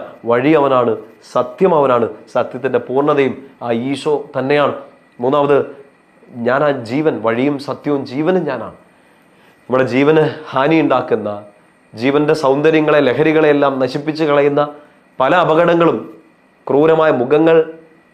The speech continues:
നീട്ടിപ്പിടിച്ച നഖങ്ങൾ ഒക്കെയായിട്ട് മനുഷ്യരെ, നമ്മുടെ, നമ്മുടെ കുഞ്ഞു ജീവിതത്തെയൊക്കെ നശിപ്പിച്ച് കാർന്ന് തിന്നാൻ, വരിഞ്ഞു മുറുക്കാനൊക്കെ ശ്രമിക്കുമ്പോൾ ഈ ജീവൻ തരാനും ആ ജീവൻ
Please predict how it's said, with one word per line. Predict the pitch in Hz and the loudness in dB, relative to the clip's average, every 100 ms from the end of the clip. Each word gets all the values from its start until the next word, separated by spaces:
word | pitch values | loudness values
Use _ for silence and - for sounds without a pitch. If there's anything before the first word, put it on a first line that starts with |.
| 113 | -4
നീട്ടിപ്പിടിച്ച | 127 170 165 165 147 156 135 - - 117 | -2 -2 0 0 0 0 0 -4 -14 -4
നഖങ്ങൾ | 120 113 156 165 160 160 - - _ - 143 | -2 0 0 4 2 0 -10 -20 _ -4 -4
ഒക്കെയായിട്ട് | 143 196 196 170 160 139 | -4 0 2 2 2 0
മനുഷ്യരെ, | 127 143 156 160 160 160 | 2 0 0 2 4 4
നമ്മുടെ, | 120 123 135 131 | 2 0 -2 -2
നമ്മുടെ | 123 135 131 | -4 -4 -2
കുഞ്ഞു | 131 156 151 | -2 0 0
ജീവിതത്തെയൊക്കെ | 120 151 160 160 156 139 151 - - - 120 | 0 0 2 2 2 2 0 -2 -10 -8 -4
നശിപ്പിച്ച് | 123 160 156 165 160 147 | 0 -2 -2 -2 -2 0
കാർന്ന് | 131 151 165 151 | 0 2 0 0
തിന്നാൻ, | 151 151 143 143 - _ _ _ - - 98 | 0 2 0 -4 -18 _ _ _ -16 -8 -2
വരിഞ്ഞു | 147 190 214 | 0 2 4
മുറുക്കാനൊക്കെ | 190 170 180 160 151 | 2 2 0 2 0
ശ്രമിക്കുമ്പോൾ | 143 135 135 151 135 113 - - - 123 | 0 0 0 0 2 0 -2 -16 -8 0
ഈ | 135 127 120 | 2 2 2
ജീവൻ | 143 175 175 | 2 4 4
തരാനും | 151 147 151 151 - | 2 4 2 0 -2
ആ | 120 110 | -2 -2
ജീവൻ | 127 151 160 | 0 2 4